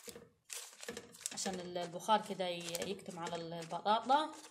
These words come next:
كده وهديت ال-، النار على البطاطا خالص، شمعة كده، تخلي ال-، النار على البطاطا شمعي.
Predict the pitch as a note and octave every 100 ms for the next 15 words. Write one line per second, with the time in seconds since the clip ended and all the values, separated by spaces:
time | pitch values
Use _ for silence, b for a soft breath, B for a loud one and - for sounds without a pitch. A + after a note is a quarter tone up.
0 | _ _ _ b b b b _ _ _
1 | _ G3+ F#3 G#3+ A#3+ B3+ - F#3 F#3 E3+
2 | G#3+ G#3+ F#3 F#3 F3+ F#3+ G#3+ G3 F3+ F#3
3 | F3 F3 A3 A#3 A3 A3+ F#3 E3+ - -
4 | - C4+ B3+ G#3 G#3 G#3+ G#3 - A#3+ A#3
5 | G#3+ G#3 G3+ A#3+ G#3+ G#3 G#3+ A#3+ B3 A#3
6 | G3+ D#3+